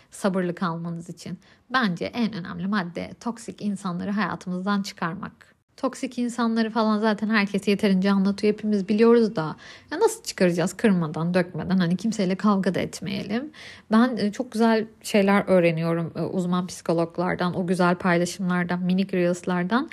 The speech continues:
ve okuduğum kitaplardan. E, şunu çok anlatıyorlar ya, bas bas bağırıyorlar hatta. Sınırlarınızı çizmeyi öğrenin. Sınırlar, sınırlar, sınırlar.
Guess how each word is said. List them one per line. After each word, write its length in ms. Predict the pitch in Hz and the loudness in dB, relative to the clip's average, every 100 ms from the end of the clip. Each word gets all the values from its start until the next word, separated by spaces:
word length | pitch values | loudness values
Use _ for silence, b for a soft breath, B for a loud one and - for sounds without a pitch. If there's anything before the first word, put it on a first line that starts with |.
| B B - | B B 0
ve 60 | |
okuduğum 320 | 175 180 165 | 0 -2 -6
kitaplardan. 760 | 170 - 170 175 143 143 226 339 B B B - | -6 -6 -10 -8 -8 -4 -4 -4 B B B -12
E, 20 | |
şunu 240 | 240 330 349 | -8 -6 0
çok 240 | 320 - | 0 2
anlatıyorlar 580 | 247 262 269 302 285 214 | -2 -2 -4 -2 0 2
ya, 160 | 170 | 2
bas 240 | 190 247 247 | 2 2 2
bas 200 | 214 214 | 0 2
bağırıyorlar 540 | 202 196 196 185 185 | 0 2 0 0 -2
hatta. 380 | 180 175 - - | -2 -6 -6 -8
Sınırlarınızı 760 | - 254 247 240 226 220 214 214 | -4 0 2 2 4 2 2 0
çizmeyi 480 | - 196 180 180 - | -2 -2 0 -2 0
öğrenin. 460 | 190 175 160 160 | 0 0 -2 -4
Sınırlar, 600 | 175 - 330 277 233 202 | -6 -2 0 2 2 2
sınırlar, 560 | 208 - 175 175 175 175 | 0 -2 -2 -2 -4 -4
sınırlar. 540 | 175 165 - - - | -6 -8 -6 -8 -10